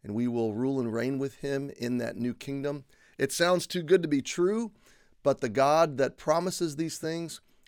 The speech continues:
has kept His word for generations, for thousands of years. His word has been reliable. His promises have been true and proven right. And so we know, we know our God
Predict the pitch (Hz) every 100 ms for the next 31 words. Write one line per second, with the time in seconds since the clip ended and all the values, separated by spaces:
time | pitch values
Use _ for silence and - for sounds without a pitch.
0 | - 113 - - 143 151 131 127 135 143
1 | 143 127 - - - 127 110 117 131 147
2 | 143 131 120 - - - - 110 - 147
3 | 165 147 135 156 151 135 127 107 101 107
4 | - _ _ _ _ - 127 104 110 123
5 | 147 156 117 113 101 120 127 131 135 127
6 | 143 139 110 107 98 - - 123 156 156
7 | 147 120 110 107 104 - 151 180 147 107
8 | - 147 165 151 123 120 165 - - _
9 | _ _ _ _ _ - 123 123 120 -
10 | 139 127 127 120 131 165 120 - - -
11 | 131 131 160 165 160 139 127 110 -